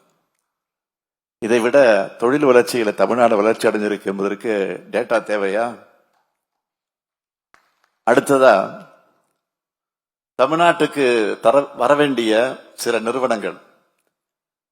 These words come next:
வெளிமாநிலத்துக்கு போறதாகவும் தொடர்ந்து செய்திகளை உருவாக்குறாங்க.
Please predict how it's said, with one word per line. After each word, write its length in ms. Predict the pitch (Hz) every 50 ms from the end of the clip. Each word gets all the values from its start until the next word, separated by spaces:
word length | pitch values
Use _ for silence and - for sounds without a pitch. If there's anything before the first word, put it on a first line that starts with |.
| _ _ _ _ _ _ _ _ _ -
வெளிமாநிலத்துக்கு 720 | 123 147 165 156 160 156 151 143 139 139 - 131 110 123 104
போறதாகவும் 520 | 117 123 123 117 113 113 117 123 127 120 - 113
தொடர்ந்து 260 | 107 123 123 127 120 -
செய்திகளை 420 | - 110 120 107 110 107 101 110 110 110 - - 107
உருவாக்குறாங்க. 560 | 113 120 113 113 98 - 107 92 90 87